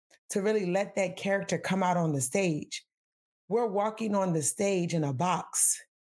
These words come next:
We're thinking, "Wait a minute, I can't do this. I can't be that. I can't go there. I can't say this or I can't say that." Why? Not because we can't,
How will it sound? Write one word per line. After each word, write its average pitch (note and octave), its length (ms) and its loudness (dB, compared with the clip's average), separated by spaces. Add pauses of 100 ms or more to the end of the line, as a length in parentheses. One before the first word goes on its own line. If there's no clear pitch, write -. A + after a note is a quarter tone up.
(800)
We're G3+ 140 0
thinking, F#3 420 -2
"Wait G3 160 0
a F#3+ 80 0
minute, D3+ 360 -2 (420)
I E3+ 100 2
can't - 440 -2
do F#3 140 -2
this. E3 480 0 (380)
I F3+ 100 2
can't F#3+ 420 -2
be F#3+ 180 0
that. D#3 400 0 (360)
I F#3 100 0
can't - 380 -4
go F3+ 200 0
there. D#3+ 480 -2 (260)
I F#3 100 2
can't G#3+ 380 -2
say F#3+ 240 2
this D#3 340 -2
or - 60 2
I - 100 0
can't A3 320 0
say F#3 200 0
that." E3 320 0 (500)
Why? D#3+ 480 0 (320)
Not F3+ 420 0
because G3 840 0 (100)
we F3+ 180 2
can't, G3+ 500 -2